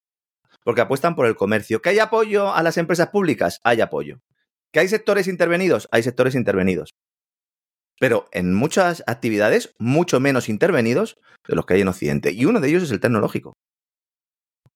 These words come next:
En el ámbito tecnológico hay menos intervención en China, sobre todo en las primeras partes del proceso productivo, que en Europa.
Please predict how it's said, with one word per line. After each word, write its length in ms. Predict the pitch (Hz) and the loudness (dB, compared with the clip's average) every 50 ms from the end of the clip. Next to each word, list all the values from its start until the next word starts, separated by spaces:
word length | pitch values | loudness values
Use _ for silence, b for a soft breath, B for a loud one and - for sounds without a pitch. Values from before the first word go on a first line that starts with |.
| _ _ _ _ B B _ _ | _ _ _ _ B B _ _
En 80 | - 156 | 0 2
el 40 | 165 | 2
ámbito 260 | 208 240 277 262 233 | 2 0 0 0 0
tecnológico 600 | 226 180 165 156 151 170 185 220 220 214 240 - - 156 | 0 0 0 2 0 0 0 -2 -2 -4 -4 -2 0 0
hay 160 | 170 180 175 | 0 2 0
menos 180 | 170 160 151 | -2 -2 -2
intervención 480 | - 147 123 131 123 117 110 113 117 104 | -4 -2 0 2 2 2 2 0 0 0
en 140 | 104 107 104 | 0 0 0
China, 360 | - - 208 220 240 233 - b b b b b | 0 0 0 2 0 -2 -4 b b b b b
sobre 360 | - - - 135 131 135 127 | -8 -2 0 0 0 0 0
todo 180 | 131 170 170 156 | 0 0 0 2
en 60 | 139 | 0
las 140 | 127 123 - | 0 -2 -2
primeras 320 | 120 123 143 151 147 - | -4 0 0 0 0 2
partes 220 | - 117 107 - | 0 -2 0 0
del 100 | 104 98 | -2 0
proceso 300 | - 101 98 123 127 117 | 0 0 -2 0 -2 -2
productivo, 580 | - 98 87 87 90 90 - 135 170 196 254 - _ _ _ _ _ _ _ _ _ _ _ _ _ _ _ _ | -2 0 0 0 0 0 0 0 0 0 0 -4 _ _ _ _ _ _ _ _ _ _ _ _ _ _ _ _
que 100 | 104 107 | 0 0
en 80 | 101 | 2
Europa. 360 | 98 92 87 82 76 - _ | 2 0 0 -2 -4 -6 _